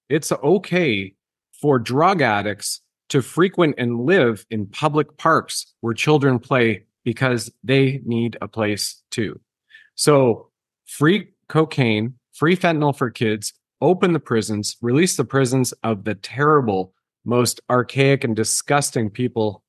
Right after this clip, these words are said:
on the planet, right? Rapists, pedophiles, give them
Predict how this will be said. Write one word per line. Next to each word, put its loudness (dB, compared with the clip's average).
on 2
the 0
planet, -4
right? 0
Rapists, 0
pedophiles, 0
give 2
them 2